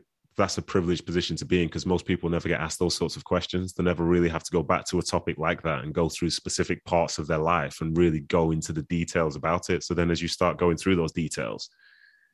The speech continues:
you just get those feelings back. And then you sort of see the highs, the lows, how you navigated it. You make, you think, "I wish, I wish I did this. I wish I didn't do that." But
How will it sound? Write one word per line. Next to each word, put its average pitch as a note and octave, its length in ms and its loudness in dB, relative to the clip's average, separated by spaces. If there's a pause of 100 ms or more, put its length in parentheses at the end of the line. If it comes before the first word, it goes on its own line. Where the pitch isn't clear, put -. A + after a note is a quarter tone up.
(240)
you F#2 100 -6
just - 80 -8
get - 180 0
those F#2+ 180 2
feelings F#2+ 500 4
back. G#2 340 -2 (560)
And F2+ 280 2
then G2+ 220 6
you F#2 100 2
sort F#2 300 2
of - 40 -6
see G2 120 -2
the F2+ 120 -2
highs, F#2 580 0
the F2+ 80 0
lows, F2+ 640 4
how F#2 200 -2
you F#2 140 0
navigated F2 600 -2
it. E2+ 60 0
You E2+ 120 -2
make, F2+ 200 0
you E2 80 -6
think, F2 340 -8
"I F#2 80 -8
wish, F#2 200 -2 (140)
I E2 60 -4
wish F#2+ 240 0
I F#2+ 60 2
did E2+ 200 -2
this. E2 260 -2
I E2 40 -2
wish F#2 240 0
I F#2 40 -4
didn't E2+ 140 -4
do E2 140 2
that." D#2+ 400 -2
But - 140 -4